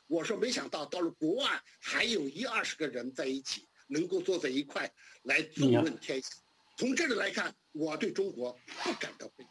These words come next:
Speaker 2: 嗯。
Speaker 1: 我觉得非常有希望。关键的问题就在于体制的问题，什么中国人的素质不行，什么中国人的文化不行？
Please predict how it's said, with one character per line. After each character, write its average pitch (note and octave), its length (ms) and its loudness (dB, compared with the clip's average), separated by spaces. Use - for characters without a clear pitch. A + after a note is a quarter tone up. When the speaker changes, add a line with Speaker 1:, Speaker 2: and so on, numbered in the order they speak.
Speaker 2:
嗯。 B2 180 4
Speaker 1:
我 G#2+ 80 2
觉 E3 180 2
得 D3+ 240 -4
非 A#3+ 260 0
常 D3+ 180 -4
有 C3 140 -2
希 C3 200 -6
望。 B2+ 120 -4
关 D4 220 2
键 C4+ 140 4
的 G#3 80 2
问 G3 140 0
题 D#3+ 400 0
就 D#3 140 0
在 D#3 160 -2
于 C3+ 120 -2
体 - 200 -4
制 D3 140 -2
的 C#3+ 80 0
问 C#3 140 2
题， A#2+ 200 -10
什 F3 220 2
么 G#3+ 160 2
中 A#3 240 0
国 D#3+ 220 2
人 D3+ 180 0
的 D#3+ 100 0
素 E3+ 220 -2
质 D3 160 -4
不 D3 160 -6
行， A#2+ 260 -6
什 - 260 2
么 A3+ 180 0
中 C#4 280 -2
国 F3+ 160 0
人 F#3 140 0
的 F3+ 100 2
文 C#3 240 -2
化 F3+ 160 -2
不 D#3 140 -6
行？ C3+ 220 -2